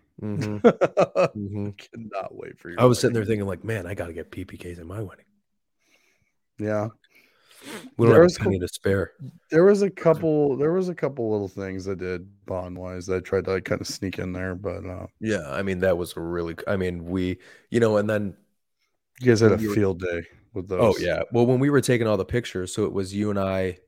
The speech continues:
Speaker 1: Kyle, Rainer, David, and Ty, I think, at that point. And all the wives and girlfriends and fiancés were behind the camera.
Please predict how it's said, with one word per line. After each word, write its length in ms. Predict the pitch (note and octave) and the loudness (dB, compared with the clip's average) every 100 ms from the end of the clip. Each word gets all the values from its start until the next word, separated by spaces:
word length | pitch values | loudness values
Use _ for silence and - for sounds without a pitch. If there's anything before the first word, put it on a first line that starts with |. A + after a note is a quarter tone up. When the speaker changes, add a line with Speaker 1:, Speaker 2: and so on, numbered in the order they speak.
| _ | _
Speaker 1:
Kyle, 580 | - G2 F#2 F#2 F2+ - _ _ _ _ _ _ _ _ | -4 -2 0 -2 -4 -8 _ _ _ _ _ _ _ _
Rainer, 540 | G2 F#2+ F#2+ F2+ E2+ - _ | -2 -2 -2 -6 -8 -14 _
David, 420 | G2+ F#2 E2+ E2 - _ _ - | -4 -2 -4 -8 -12 _ _ -12
and 300 | F#2 E2+ E2 | -10 -10 -12
Ty, 480 | - G2 F#2 F2+ - _ | -6 -2 -2 -6 -16 _
I 80 | - | -10
think, 220 | - E2+ | -8 -10
at 100 | - | -4
that 200 | E2+ E2+ | -4 -4
point. 300 | F2 E2 - _ _ - _ _ _ | -8 -12 -18 _ _ -20 _ _ _
And 440 | G#2 F#2 F2+ F2 D#2+ _ | -4 0 0 -2 -6 _
all 520 | - G#2+ A2+ A#2 A#2 A2+ | 2 6 8 8 8 6
the 160 | G2+ | 2
wives 720 | F#2 F#2+ G2 F#2+ G2+ G2+ F#2+ | -2 2 4 6 4 2 -2
and 160 | F#2 E2+ | -6 -8
girlfriends 560 | - G2 G2 G2+ F#2+ F2+ | -2 -2 0 -2 -4 -4
and 100 | F2 | -8
fiancés 640 | F#2 F2 F#2 F#2 F2+ E2+ | -4 -2 -2 -2 -4 -4
were 160 | E2+ E2 | -4 -6
behind 540 | E2+ - F#2+ F#2+ F#2 | -6 -4 -2 -2 -2
the 60 | E2+ | -6
camera. 480 | - F2+ F2+ E2 | -6 -6 -6 -10